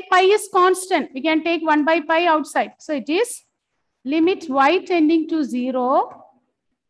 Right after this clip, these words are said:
sine y by y. Sine y by y. What is sine y by y?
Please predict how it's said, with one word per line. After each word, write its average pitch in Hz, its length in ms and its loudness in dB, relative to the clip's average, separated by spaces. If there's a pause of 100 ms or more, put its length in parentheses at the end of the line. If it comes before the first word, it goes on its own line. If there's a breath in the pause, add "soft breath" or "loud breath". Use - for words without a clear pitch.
(140)
sine 339 640 0
y 277 520 0 (100)
by 262 440 2
y. 220 300 -4 (1080)
Sine 277 400 0
y 262 220 0
by 277 240 2
y. 240 280 -6
What 262 140 -4
is 320 120 -4
sine 311 260 2
y 311 180 0
by 311 220 0
y? 311 340 0